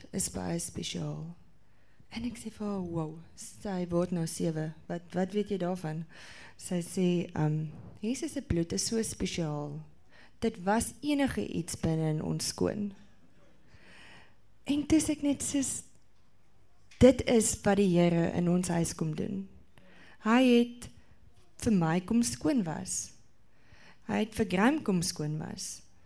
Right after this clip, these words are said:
En deur dit is ons kinders ook skoon gewas. En kan ons opkyk na die Here en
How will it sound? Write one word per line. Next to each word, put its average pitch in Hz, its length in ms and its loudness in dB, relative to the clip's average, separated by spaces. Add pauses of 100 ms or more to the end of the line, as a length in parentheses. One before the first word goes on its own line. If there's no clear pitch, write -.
(320)
En 208 380 2 (180)
deur 208 320 4
dit 180 480 0
is - 160 -4
ons 190 240 -4
kinders 262 400 0
ook - 140 -8
skoon 175 320 -4
gewas. - 560 -10 (580)
En 220 200 2
kan 190 240 2
ons 185 200 -2
opkyk 170 560 -6 (400)
na 175 160 -2
die 170 160 0
Here 160 240 -6
en 190 160 -8